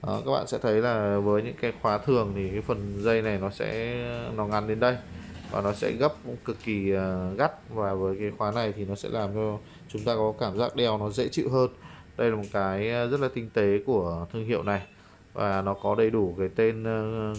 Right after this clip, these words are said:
Graham ở trên cái này được khắc, ờ, laser. Và như các bạn thấy là cái khóa này được làm rất là mạnh. Rồi.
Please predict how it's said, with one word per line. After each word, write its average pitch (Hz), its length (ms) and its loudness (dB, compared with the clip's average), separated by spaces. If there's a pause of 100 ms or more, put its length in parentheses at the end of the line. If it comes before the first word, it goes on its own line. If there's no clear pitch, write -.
Graham 110 540 0
ở 92 80 -2
trên 101 420 -2
cái 95 360 -4
này 107 140 -2
được 92 220 -4
khắc, 135 140 -2 (100)
ờ, 113 200 -8
laser. 107 400 -2
Và 104 60 -8
như 101 120 -8
các 117 80 -4
bạn 113 180 -2
thấy 95 120 -2
là 104 120 -2
cái 101 100 -4 (100)
khóa 95 160 -2
này 98 280 -6 (340)
được 98 140 -2
làm 95 200 -2
rất 127 100 -4
là 135 60 -4
mạnh. 110 240 -2 (460)
Rồi. 98 120 -2